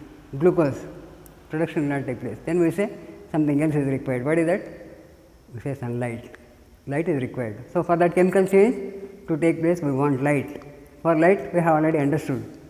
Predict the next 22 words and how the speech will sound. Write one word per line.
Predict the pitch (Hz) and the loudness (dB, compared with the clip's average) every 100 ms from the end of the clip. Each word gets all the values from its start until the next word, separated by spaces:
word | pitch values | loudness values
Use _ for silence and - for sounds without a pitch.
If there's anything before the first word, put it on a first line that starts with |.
| - | -10
There | 135 | -6
is | 131 | -4
a | |
different | 127 120 139 120 | -6 -6 -6 -4
term. | 131 120 113 | -4 -6 -8
What | - 147 | -6 -2
is | 156 | 0
that? | 170 156 - - - - - | -2 -4 -16 -20 -20 -20 -12
Photo. | - 135 139 131 110 - - - - - - - _ _ - | -4 -2 -2 -2 -4 -12 -20 -20 -20 -20 -20 -20 _ _ -14
That | 143 | -6
means | 151 185 185 - - | -2 -2 -4 -12 -4
chemical | 135 147 147 | -2 0 0
change | 156 160 156 | 2 2 2
takes | 160 - | -2 0
place | 185 226 - - - - - - - | -2 -2 -8 -18 -20 -20 -20 -20 -10
in | 131 | -6
the | 139 | -4
presence | 139 151 147 | -2 -2 -2
of | 156 151 | -4 -2
light, | 160 190 - - - | -4 -6 -10 -20 -4
photochemical | 165 175 175 151 143 143 | 2 4 4 4 2 0
change. | - 147 131 123 - | 0 0 0 -6 -12